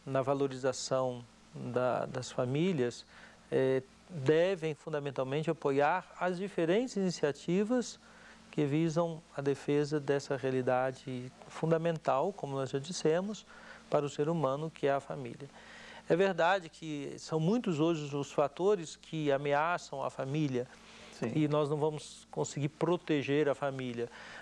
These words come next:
Speaker 1: mas é preciso trabalhar numa perspectiva de educar as pessoas, os casais, os pais, as mães,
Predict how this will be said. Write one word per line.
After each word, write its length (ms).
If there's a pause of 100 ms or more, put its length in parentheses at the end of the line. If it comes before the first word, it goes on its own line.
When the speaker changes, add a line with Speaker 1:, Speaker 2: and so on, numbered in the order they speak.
(140)
Speaker 1:
mas 640 (320)
é 60
preciso 920
trabalhar 520
numa 140
perspectiva 640
de 100
educar 800 (100)
as 140
pessoas, 520
os 140
casais, 880
os 200
pais, 640
as 140
mães, 540